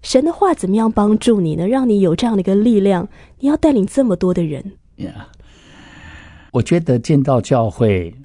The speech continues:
Speaker 2: 或是在机构里面服侍，或是各样的角色都不容易，小教会也不容易啊，都是不容易啊。做牧师真的是不容易。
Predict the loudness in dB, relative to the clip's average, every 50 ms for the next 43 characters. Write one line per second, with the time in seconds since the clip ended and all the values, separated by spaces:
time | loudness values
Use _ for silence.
0 | _ _ _ -16 -6 -2 0 0 0 0 0 0 2 2 2 0 0 -2 -6 -10
1 | -4 -2 -2 -2 -2 0 -2 0 2 2 2 2 2 2 2 2 2 2 2 2
2 | 0 -2 -8 -14 -12 -10 -8 -4 -4 -4 -4 -4 -4 -6 -6 -8 -12 _ -20 -20
3 | -8 -4 -4 -4 0 2 0 0 0 0 4 4 4 4 4 0 0 2 2 0
4 | 0 -2 -4 -8 -8 -8 -8 -8 -6 -6 -10 -12 -4 -2 -2 0 0 -2 0 0
5 | 0 0 0 -2 -4 -4 -4 -4 -4 -4 -6 -10 -20 -20 -20 _ _ _ _ _
6 | _ _ _ -14 -10 -6 -4 -4 -4 -2 -2 0 0 0 -2 -2 -2 -2 -4 -10
7 | -6 -2 -2 -2 0 0 0 0 0 -2 -2 -6 -8 -10 -18 -20 _ _ -20 -20
8 | -20 _ _ _ _ -2 0 0 0 -2 -4 -2 0 -2 0 0 0 -2 -2 -2
9 | -2 -6 -8 -12 _ 2 2 2 4 2 2 2 0 -2 -4 -4 -4 -4 -4 -4
10 | -2 0 2 2 2 0 -4 -6 -8 -8 -6 -2 -2 0 0 -2 0 -2 -2 -2
11 | -2 -4